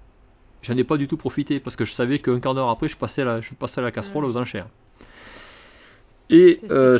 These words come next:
Speaker 1: ça monte très chaud, ça monte très haut. L'année dernière, le cheval le plus cher s'est vendu trente-deux mille euros.
Speaker 2: Ah ouais.
Speaker 1: La nana qui a acheté le cheval trente-deux mille euros, qui a acheté Twister, elle est venue me voir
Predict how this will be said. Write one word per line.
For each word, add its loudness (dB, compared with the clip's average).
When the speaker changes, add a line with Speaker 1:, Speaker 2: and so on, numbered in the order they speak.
Speaker 1:
ça -4
monte -2
très -4
chaud, 4
ça -4
monte -2
très -6
haut. 2
L'année 0
dernière, -2
le 0
cheval -4
le 0
plus -8
cher -4
s'est -8
vendu -4
trente-deux -6
mille -6
euros. -10
Speaker 2:
Ah -14
ouais. -16
Speaker 1:
La 0
nana 0
qui -6
a 2
acheté -4
le -2
cheval -6
trente-deux -6
mille -2
euros, -2
qui -10
a -4
acheté -10
Twister, -4
elle -2
est 0
venue -4
me -2
voir -2